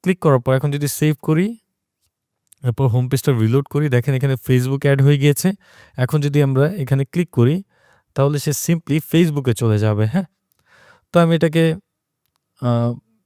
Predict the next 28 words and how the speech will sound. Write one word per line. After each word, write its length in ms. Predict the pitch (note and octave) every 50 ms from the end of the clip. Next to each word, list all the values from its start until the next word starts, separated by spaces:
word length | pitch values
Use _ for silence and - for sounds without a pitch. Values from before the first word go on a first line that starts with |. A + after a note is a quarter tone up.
| _ _ _ - B2
ব্যাকে 320 | A2+ B2 B2 - - C#3+
আসতেছি, 400 | C#3 - - C#3 C3 - E3+ E3+
আসার 300 | - D3 C3 - D#3 C#3+
পর 240 | - - B2 C#3 F#3+ A3+ - _ _ _ _ _ _ _ _ _ _ _ _ _ _ _ _ -
এখন 260 | C3+ - D#3 D3 C3+
ধরেন 240 | B2+ B2 B2 C3 C3
এই 80 | C3
যে 160 | B2 B2+ C3
ধরেন 260 | B2+ B2+ B2+ C#3 D3 D3
আমি 160 | D3 D3 C#3+
এখানে 260 | C3+ - D3 C#3+ C#3
তো 120 | - D3
লিঙ্কটা 480 | C3 A2+ A2 A2+ C3 C#3+ C#3 - D3 B2+ -
অ্যাড 180 | C3 C3+ C3 - -
করেছি, 360 | - A2+ G#2+ G#2+ - - -
তাই 160 | - - C3+
না? 200 | C3+ C#3+ B2 G2+ - _ _ _ _ -
এই 160 | F3 F#3+ F#3+
লিঙ্কটাকে 640 | E3 E3+ D#3 D#3 D3+ C3+ C#3 B2+ A2+ - C3 C#3 D3
আমরা 220 | C#3+ B2+ B2+ B2+
চাচ্ছি 420 | A#2+ - C3 A#2+ - - D3+ D#3 - _ _ _ _ _ _ _ -
এই 200 | C3+ D3 F3 F3
Facebook-টা 720 | - D3+ D3+ C#3 B2 A#2 A#2 A#2+ A2+ - - - C#3+ D#3+
প্রাইভেসি 640 | D#3 _ _ - E3 D3+ D#3 E3+ D#3+ E3 D3 - E3
পলিসির 560 | D3+ - C3+ B2+ B2+ B2 A#2 - D#3+ E3+ F3+ - - _ -
under-এ 360 | D3 D#3 D#3+ D3+ D#3 C3+ A#2+
থাকুক। 440 | A2 - A2+ G#2 - A#2 G#2 - _ _ _ _ _ _ _ _ _ _ _ _ _ -
That 160 | A#2+ C3 B2+